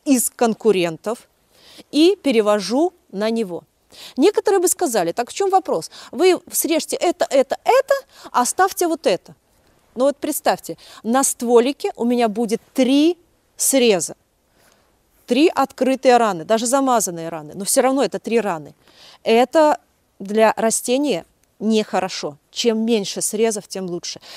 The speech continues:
Поэтому лучше я сделаю один срез, но большой, чем несколько маленьких на стволике. Итак, сейчас мы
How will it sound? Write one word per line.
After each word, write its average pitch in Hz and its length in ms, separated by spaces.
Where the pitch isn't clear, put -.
Поэтому 254 360
лучше 302 400
я 240 120
сделаю 190 440
один 262 540
срез, 233 640
но 196 120
большой, 185 480
чем 220 240
несколько 262 460
маленьких 254 600
на 240 300
стволике. 180 680
Итак, 359 260
сейчас 262 340
мы 226 140